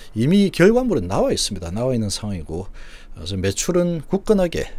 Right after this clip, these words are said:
일 위를 계속 달리고 있고 인기는 여전합니다. 아주 지금 잘 나가고 있죠.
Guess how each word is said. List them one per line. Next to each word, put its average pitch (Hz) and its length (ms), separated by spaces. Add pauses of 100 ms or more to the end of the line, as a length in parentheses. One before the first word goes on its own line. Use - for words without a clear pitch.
(140)
일 135 180
위를 104 220
계속 - 340
달리고 117 300
있고 - 200 (460)
인기는 214 380
여전합니다. 92 720
아주 127 360
지금 107 320
잘 85 200
나가고 101 280
있죠. - 200